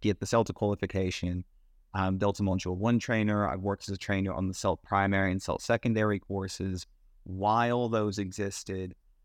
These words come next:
Um, I've done quite a bit of teaching myself. I've done everything from business English to exam prep to general English to,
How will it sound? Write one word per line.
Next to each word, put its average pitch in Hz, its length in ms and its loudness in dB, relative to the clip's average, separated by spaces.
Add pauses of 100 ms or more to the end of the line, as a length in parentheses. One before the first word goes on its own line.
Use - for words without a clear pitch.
(180)
Um, 95 460 2
I've 95 220 0
done 104 240 2
quite 107 200 2
a 98 40 -2
bit 95 120 -4
of 82 140 -10
teaching 117 400 0
myself. 117 560 -2 (240)
I've 92 480 -6
done 95 180 0
everything 98 400 0
from 95 260 -4
business 110 380 0
English 104 400 0
to 92 140 -4
exam 101 340 0
prep 98 340 0
to 92 100 -6
general 101 400 0
English 98 540 0
to, 87 520 -4